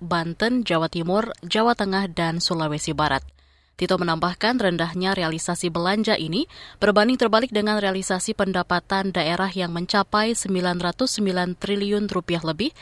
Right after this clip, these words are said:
atau sebesar tujuh puluh tujuan persen. Kita beralih ke berita selanjutnya. Kalangan parlemen mendorong target vaksin massal polio dalam sepekan bisa terpenuhi. Anggota komisi yang membidangi kesehatan D P R Rahmat Handoyo mengatakan,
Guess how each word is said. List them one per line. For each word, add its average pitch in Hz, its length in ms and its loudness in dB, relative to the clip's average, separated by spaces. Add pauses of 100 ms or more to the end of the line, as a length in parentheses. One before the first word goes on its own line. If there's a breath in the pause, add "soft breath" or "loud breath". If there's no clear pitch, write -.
(240 loud breath)
atau 214 240 2
sebesar 220 400 2
tujuh 220 480 -2
puluh 196 240 -4
tujuan 165 400 -2
persen. 151 400 -6 (560)
Kita 226 240 -2
beralih 226 240 4
ke 233 240 4
berita 202 320 2
selanjutnya. 190 720 0 (440)
Kalangan 240 400 6
parlemen 254 400 6
mendorong 233 480 4
target 196 400 0
vaksin 208 320 0
massal 208 480 2
polio 202 400 4
dalam 175 320 2
sepekan 196 560 0
bisa 175 320 0
terpenuhi. 170 560 -4 (320 loud breath)
Anggota 185 320 2
komisi 202 400 0
yang 202 160 2
membidangi 185 560 0
kesehatan 185 640 0
D 175 80 2
P 165 160 -2
R 190 160 0
Rahmat 175 400 -2
Handoyo 180 480 2
mengatakan, 156 560 -2